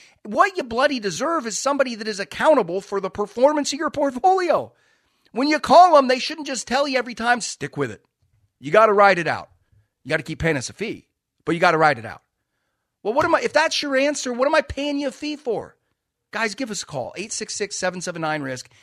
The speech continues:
Again, eight six six, seven seven nine, risk. Go to the radio show website, know your risk radio dot com, bulwark capital management dot com. You guys know the drill. We're gonna be right back, and you know what I'm thinking here?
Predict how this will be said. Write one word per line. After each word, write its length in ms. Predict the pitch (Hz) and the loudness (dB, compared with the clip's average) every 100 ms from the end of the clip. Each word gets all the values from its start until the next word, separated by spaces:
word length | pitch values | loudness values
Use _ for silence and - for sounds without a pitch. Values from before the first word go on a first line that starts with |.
| _ | _
Again, 180 | 143 139 | -8 -4
eight 140 | 156 - | -4 -4
six 220 | 208 - | -8 -6
six, 200 | 196 - | -6 -4
seven 200 | 185 185 | -6 -6
seven 220 | 185 180 | -8 -6
nine, 180 | 170 160 | -4 -4
risk. 240 | 139 131 - _ _ | -6 -12 -16 _ _
Go 100 | 151 | 0
to 60 | 214 | 2
the 80 | |
radio 340 | 214 208 208 214 | 2 2 0 -2
show 220 | - 202 | -2 0
website, 400 | 156 147 156 151 | 0 0 -2 -2
know 80 | 156 | -2
your 140 | 196 | -2
risk 160 | 196 190 | -4 -4
radio 200 | 185 185 | -4 -2
dot 220 | 170 165 | -4 -4
com, 240 | 156 143 | -4 -4
bulwark 260 | 131 185 202 | -2 -2 -2
capital 320 | 180 175 170 | -2 -4 -6
management 380 | 165 151 135 143 | -8 -8 -10 -10
dot 180 | 131 127 | -10 -8
com. 220 | 135 123 - _ _ | -10 -12 -16 _ _
You 180 | 135 208 | -6 2
guys 240 | 220 208 | 4 4
know 140 | 180 180 | 0 -4
the 80 | |
drill. 440 | 147 139 156 151 147 _ _ _ _ _ _ _ _ - | -6 -2 -2 -2 -6 _ _ _ _ _ _ _ _ 0
We're 120 | 180 | 4
gonna 140 | 208 | 4
be 120 | 196 247 | 2 4
right 240 | 233 233 | 4 6
back, 300 | 190 190 190 | 6 4 2
and 80 | 190 | -2
you 80 | 226 | 2
know 60 | |
what 80 | 233 | 2
I'm 100 | 208 | 0
thinking 320 | 190 214 214 | -2 -6 -4
here? 240 | 208 208 | -4 -4